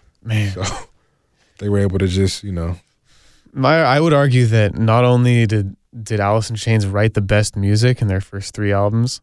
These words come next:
Speaker 1: I also think, and their E P, which was amazing, by the way. Listen to Rotten Apple if you haven't listened to Rotten Apple yet. I would say not only, not Rotten Apple, Jar of Flies. Rotten Apple's one of the songs. Listen, Jar of Flies by,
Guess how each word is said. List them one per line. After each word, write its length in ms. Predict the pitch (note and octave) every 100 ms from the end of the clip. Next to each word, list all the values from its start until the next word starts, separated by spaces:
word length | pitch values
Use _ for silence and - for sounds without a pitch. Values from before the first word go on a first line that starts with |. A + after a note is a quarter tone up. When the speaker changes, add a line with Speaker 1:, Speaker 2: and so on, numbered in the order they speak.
| _
Speaker 1:
I 120 | G#2+
also 400 | G#2+ A2+ A2 A#2
think, 360 | G#2+ - G2+ F#2+
and 220 | - D#3 C#3
their 100 | G#2+
E 120 | A#2+
P, 220 | G#2+ C3
which 120 | A#2 G#2
was 100 | F#2+
amazing, 540 | F#2 F#2+ G2 G2+ A2
by 140 | G#2+
the 100 | G#2+
way. 260 | G#2+ A2 A#2 - _ _
Listen 240 | C3 C3 D3
to 80 |
Rotten 320 | A2 A2+ G#2 A2
Apple 280 | A2+ G#2+ G2+
if 80 |
you 60 | G2+
haven't 120 | F#2+
listened 180 | G2 G2
to 60 | F#2
Rotten 280 | F#2+ F2+
Apple 280 | F#2+ F#2+ -
yet. 100 | F#2+ - _ _ _ _
I 80 | -
would 100 | B2+
say 160 | - C3+
not 240 | A2+ A#2+
only, 400 | B2 B2 B2 B2 - _ _ _ _ _ _ _
not 140 | A#2 C#3+
Rotten 260 | B2+ A2+
Apple, 240 | G2+ G2 F#2
Jar 240 | A2 A#2
of 80 | G2
Flies. 460 | - G#2 F#2 F#2 _ _ _
Rotten 200 | A#2 A#2+
Apple's 200 | A2+ A2
one 100 | G2+
of 60 | F#2+
the 60 |
songs. 360 | - F#2 F#2 -
Listen, 260 | C3 C#3 B2
Jar 220 | C#3 D3
of 100 | B2+
Flies 300 | C3 A#2+ G#2+
by, 280 | G#2 F#2+